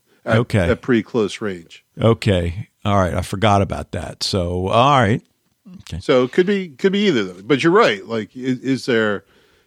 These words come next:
Speaker 1: you know, 'cause, yeah, that, that is a thing that we're used to. Like, the shapeshifter can only hold the,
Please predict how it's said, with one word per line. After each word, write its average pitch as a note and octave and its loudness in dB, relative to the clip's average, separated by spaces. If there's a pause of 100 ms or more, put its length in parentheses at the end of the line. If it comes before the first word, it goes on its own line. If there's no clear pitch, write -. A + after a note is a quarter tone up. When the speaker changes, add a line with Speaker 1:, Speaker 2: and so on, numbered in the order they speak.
(400)
Speaker 1:
you B2+ 0
know, G#2+ -2 (120)
'cause, B2 0
yeah, E3+ 4
that, A2+ 0
that B2+ 4
is B2 2
a A#2+ -6
thing C#3 2
that G#2 0
we're G#2 -2
used A2+ 0
to. F#2+ -8
Like, F#2 -14
the G2+ -8
shapeshifter G2+ -4
can G#2+ -10
only G2+ -2
hold G2 0
the, F2+ -10